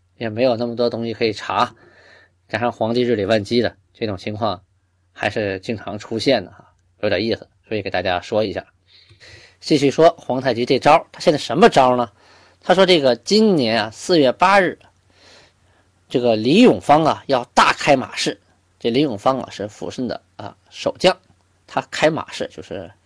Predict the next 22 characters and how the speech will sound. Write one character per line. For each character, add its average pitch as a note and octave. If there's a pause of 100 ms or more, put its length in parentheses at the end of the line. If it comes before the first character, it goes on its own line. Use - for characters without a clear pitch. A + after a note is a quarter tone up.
(500)
你， A#2
你 A#2+
女 B2+
真 F#3
人 F#3 (220)
牵 -
马 G#2+
过 D#3
来， D3 (760)
跟 G2+
汉 A#2
族 G#2
人 G#2+
换 A2+
东 C#3+
西 - (420)
啊。 E2
以 G2
前 A2+
咱 G#2+
们 A2+
讲 -